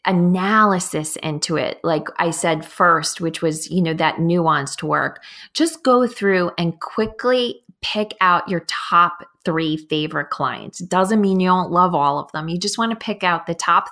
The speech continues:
three and then answer what connects all three of them. All of those exercises will really open up a lot more creativity to you understanding your ideal client.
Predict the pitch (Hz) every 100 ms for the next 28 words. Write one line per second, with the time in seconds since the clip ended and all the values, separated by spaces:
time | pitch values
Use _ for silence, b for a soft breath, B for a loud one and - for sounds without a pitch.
0 | - 156 156 - 180 - B B B B
1 | B B - 208 202 196 190 180 - _
2 | _ _ _ _ - 226 247 247 202 190
3 | B B B B B 196 254 - - 220
4 | 190 185 - - 160 156 156 143 139 -
5 | - - 165 _ _ _ _ _ B B
6 | B B 202 247 302 247 180 175 185 185
7 | 190 202 - 170 165 - 220 214 214 220
8 | 220 202 185 185 180 175 202 233 277 -
9 | 185 180 180 165 165 160 175 185 214 220
10 | 208 - 196 175 170 - 180 180 202 208
11 | 208 - 175 170 165 165 165 - 170 165
12 | 165 160 151 151 139 143 170 156 185 247